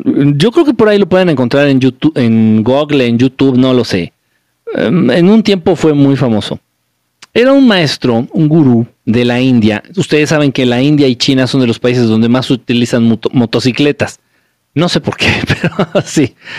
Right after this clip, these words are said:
Entonces, muchas motocicletas en la India, muchas motocicletas en China. Era un maestro, un gurú hindú, que él no usaba casco. Todo el mundo decía, "Maestro, póngase casco, un día se va a caer de la moto, Dios no lo quiera, un accidente". Digo, nadie estamos exentos,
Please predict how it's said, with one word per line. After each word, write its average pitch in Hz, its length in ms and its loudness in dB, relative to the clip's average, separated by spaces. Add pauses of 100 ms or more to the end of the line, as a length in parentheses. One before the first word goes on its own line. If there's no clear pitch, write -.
(220)
Entonces, 202 640 0
muchas 220 480 2
motocicletas 175 720 0
en 143 100 0
la 135 100 0
India, 160 240 2
muchas 147 280 0
motocicletas 117 800 -4
en 101 100 -2
China. 78 240 -10 (440)
Era 247 200 0
un 262 120 4
maestro, 165 600 0
un 170 180 2
gurú 156 440 4
hindú, 143 520 2 (420)
que 175 120 0
él 175 100 0
no 175 60 4
usaba 139 360 0
casco. - 400 -4
Todo 143 140 -2
el 151 60 0
mundo 151 140 2
decía, 147 180 0
"Maestro, 165 420 -2
póngase 180 380 -2
casco, 131 400 -2
un 131 120 2
día 143 120 0
se 165 80 0
va 151 60 0
a 127 40 -4
caer 147 180 -2
de 160 100 2
la 143 120 -2
moto, 131 400 0
Dios 120 160 2
no 139 120 2
lo 123 120 0
quiera, 135 200 0
un 147 80 2
accidente". 135 380 0
Digo, 135 180 2
nadie 147 240 0
estamos 185 320 0
exentos, 202 580 0